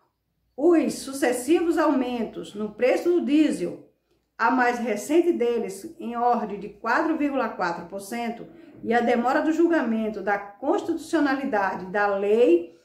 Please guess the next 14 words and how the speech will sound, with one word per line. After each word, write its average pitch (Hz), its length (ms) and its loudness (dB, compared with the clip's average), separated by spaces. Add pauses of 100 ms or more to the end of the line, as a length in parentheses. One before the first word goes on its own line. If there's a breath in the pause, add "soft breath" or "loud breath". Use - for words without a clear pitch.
(160 loud breath)
do 233 180 -8
piso 302 520 2
mínimo 254 600 4
do 214 120 -4
frete 226 500 -4
pelo 220 300 -4
Superior 254 480 -2
Tribunal 208 460 -4
Federal, 196 500 -2
o 180 60 -6
S 185 180 -10
T 269 80 -6
F, 220 500 2 (260 loud breath)
estão 226 540 -4